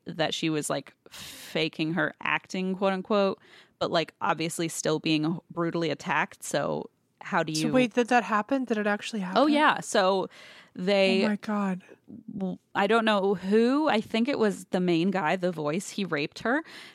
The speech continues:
Speaker 1: and they taped it and said,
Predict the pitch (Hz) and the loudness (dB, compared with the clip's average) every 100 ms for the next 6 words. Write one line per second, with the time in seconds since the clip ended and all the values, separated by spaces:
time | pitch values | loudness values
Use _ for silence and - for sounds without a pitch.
0 | - - 196 190 185 180 175 160 - 165 | -10 -2 0 2 0 0 0 -2 -4 -4
1 | - 294 330 - - 185 185 - 175 170 | 0 0 0 -4 -2 0 0 0 2 4
2 | 165 165 | 2 -2